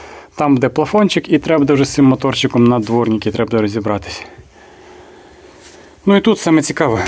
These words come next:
Предохранителі ставлю збоку. Ось тут вони в мене будуть.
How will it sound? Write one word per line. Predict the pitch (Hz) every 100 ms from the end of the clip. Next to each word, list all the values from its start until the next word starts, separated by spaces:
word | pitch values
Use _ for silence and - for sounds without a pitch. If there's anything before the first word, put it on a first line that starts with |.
| -
Предохранителі | 135 151 170 170 143 131
ставлю | 147 135 127
збоку. | 123 170 165 202 - - - - - - - - - - - - - - -
Ось | 135 -
тут | 175 175
вони | 185 185
в |
мене | 185 185
будуть. | 175 180 185 -